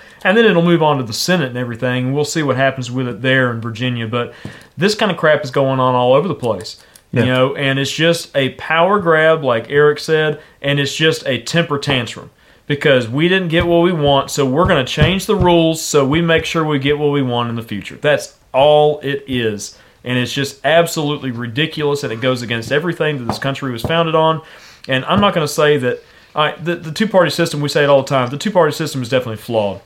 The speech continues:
Speaker 1: okay? But guess what? It's what we live under. I'd love to see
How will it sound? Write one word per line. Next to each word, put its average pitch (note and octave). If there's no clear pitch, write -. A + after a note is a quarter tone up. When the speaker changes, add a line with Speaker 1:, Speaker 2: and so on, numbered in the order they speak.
Speaker 1:
okay? D3
But C#3
guess B2
what? A#2
It's D#3
what F3
we D3+
live C#3
under. C#3+
I'd F#3+
love D3
to C3
see B2+